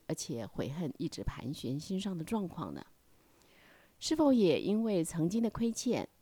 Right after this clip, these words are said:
而一直处于某种程度的愧疚当中呢？美秀很能了解您的辛苦，因为我就是这样的人。但是好消息是，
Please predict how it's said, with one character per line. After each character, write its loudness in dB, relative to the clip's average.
而 -4
一 -4
直 -4
处 -6
于 2
某 0
种 -4
程 -4
度 -8
的 -2
愧 -2
疚 -2
当 -4
中 -4
呢？ -6
美 6
秀 8
很 2
能 4
了 2
解 0
您 2
的 0
辛 -4
苦， -10
因 0
为 -2
我 -8
就 -8
是 -14
这 -12
样 -10
的 -10
人。 -12
但 -2
是 0
好 -8
消 0
息 -4
是， -6